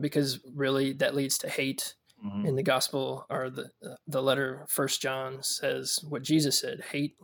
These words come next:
Speaker 1: is murder."
Speaker 2: Right.
Speaker 1: And so, yeah,
Speaker 2: That's
Speaker 1: I
Speaker 2: good
Speaker 1: guess that's
Speaker 2: stuff.
Speaker 1: what I'd have to say. Uh, I,
Speaker 2: That's
Speaker 1: I don't know.
Speaker 2: Yeah.
Speaker 1: I don't know how well that, uh, fell under the Advent season, but
Speaker 2: Yeah. No, it was, it was good. Good plug. Uh, but man, I appreciate you, uh, letting me fill in for you to,
Speaker 1: Yeah.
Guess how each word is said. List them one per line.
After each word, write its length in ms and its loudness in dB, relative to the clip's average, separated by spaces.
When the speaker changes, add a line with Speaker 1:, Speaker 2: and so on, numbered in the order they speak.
Speaker 1:
is 120 -8
murder." 440 -10
Speaker 2:
Right. 260 0
Speaker 1:
And 200 -2
so, 340 0
yeah, 140 2
Speaker 2:
That's 180 -4
Speaker 1:
I 20 -2
Speaker 2:
good 80 6
Speaker 1:
guess 140 6
that's 140 4
Speaker 2:
stuff. 100 -2
Speaker 1:
what 100 2
I'd 80 -4
have 160 -6
to 100 -10
say. 360 -2
Uh, 40 -8
I, 160 -2
Speaker 2:
That's 120 2
Speaker 1:
I 60 8
don't 140 6
know. 300 8
Speaker 2:
Yeah. 80 -4
Speaker 1:
I 20 0
don't 120 4
know 60 6
how 200 6
well 240 8
that, 240 -4
uh, 220 -4
fell 280 4
under 220 -4
the 280 -10
Advent 480 -4
season, 560 0
but 120 0
Speaker 2:
Yeah. 80 4
No, 200 4
it 60 0
was, 140 -4
it 100 0
was 140 0
good. 360 -4
Good 220 -4
plug. 320 0
Uh, 160 6
but 180 2
man, 200 4
I 60 4
appreciate 680 -2
you, 340 0
uh, 260 4
letting 360 0
me 180 0
fill 320 0
in 180 -4
for 140 -8
you 260 0
to, 120 -6
Speaker 1:
Yeah. 200 0